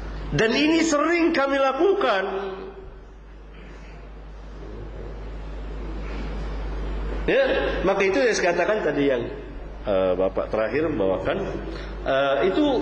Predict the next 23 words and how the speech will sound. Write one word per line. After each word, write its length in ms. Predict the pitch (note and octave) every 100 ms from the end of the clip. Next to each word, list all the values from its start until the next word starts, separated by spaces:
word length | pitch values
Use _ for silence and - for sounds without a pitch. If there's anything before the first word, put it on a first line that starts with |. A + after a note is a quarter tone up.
| F3
nggak 120 | F#3+ B3
ada 80 | G#3
riwayat 360 | F3+ F3 F3 E3
seperti 480 | E3+ E3+ E3+ F3+ F3
itu, 80 | D#3+
nggak 300 | F#3 E3+ F#3 C3+
ada. 160 | B2+ G#2+ F#2+ - - - G2 E2+ - - - - - - - - - - - - - - - - - - - -
Adapun 400 | F3+ B3 C#4 B3
salat 320 | A3 A#3 A3 A3
tarawih 400 | A#3 A#3+ A3 F3+
jumlah 400 | B3+ A3+ A3+ A3 G#3
rakaatnya 880 | G#3+ A3 A#3 - A3 G#3+ - - -
ada 160 | G#3 G#3+
khilaf 560 | - A#3 A#3+ A#3 A3 G#3+
ilmiah 520 | G#3 G#3 A#3 A3 E3+
di 160 | F3+
antara 400 | F3+ F3+ F#3+ F3+
para 160 | E3+ E3
ulama. 520 | E3 D#3+ E3 G3 F#3 - - - - - - - - - - - - F2 E2 - - - - - - -
Khilaf 400 | F3 F#3+ F#3+ F#3+
ilmiah 560 | F#3 F#3+ A3 G#3+ F#3+
di 160 | E3 E3+
antara 400 | E3 F3 F3+